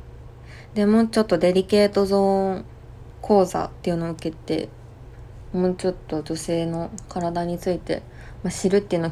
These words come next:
今日一日でパッて詰め込んで、で、夜は今日、あの、夏美先生、あの、Twitterでフォロワーが六点五万人いらっしゃる超インフルエンサーの夏美先生と、今日はトークイベントがあるので、その配信を、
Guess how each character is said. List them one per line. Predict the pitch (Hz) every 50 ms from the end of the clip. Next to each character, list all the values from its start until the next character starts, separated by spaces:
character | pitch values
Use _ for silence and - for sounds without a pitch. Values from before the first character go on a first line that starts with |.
| -
今 | - 226 208
日 | 190
一 | 185 - 185
日 | 175 175 175 - 165
で | - 156 156 - - - - - - - - - - - - - - - -
パ | - 196 202
ッ | 190
て | - - - -
詰 | 151 - - - 170
め | 165 170 170
込 | - 180 170 160
ん | 160 160
で、 | 170 165 160 196 - - - -
で、 | 190
夜 | 220 247 254 247 226
は | 196 175
今 | 175 175 - - 185 175 165 165
日、 | - - - - - -
あ | 175
の、 | 160 160
夏 | 160 165 165 - - 214
美 | 214 220 220
先 | 220 226 220 214 214
生、 | 214 - 220 208 190 170 - - - - - - - - - - - - - - - - - - - - - - -
あ | - 175
の、 | 170 170
Twitter | 170 - - - 202 208 208 - - - 202 202 202 202
で | 190 196 202 196 - - - - -
フ | 196
ォ | 190
ロ | 190 196 196
ワ | 196 196 196 196
ー | 190 190
が | 185 185
六 | 185 185 - -
点 | - - 180 170 165 165
五 | 165 156
万 | 160 165 170 175 175 175
人 | 170 170 165 -
い | - 165
ら | 170 175
っ |
し | 170 - -
ゃ | 190 165
る | 160 160 - - - - - - - - -
超 | - - 208 190 180
イ | 175 170
ン | 170
フ | 160 -
ル | 170 170
エ | 170 170
ン | 165 165
サ | - 160
ー |
の | 156 156
夏 | 151 156 160 - 175
美 | 175 180 180
先 | - 190 180 180 180
生 | - - 185 175 175
と、 | - - 165 165 - - - - - - - - - - - -
今 | 202 190
日 |
は | 170 165
ト | - 185 185 185
ー |
ク | 185 - 220
イ | 208
ベ | 202 196 185
ン | 170 160
ト | 160 160
が | 156 160
あ | 156
る | 156 160
の | 156 156
で、 | 156 156
そ | 156 - - 170
の | 170 170
配 | 160 190 180 175 180
信 | 180 - - 180 175 175
を、 | 175 - -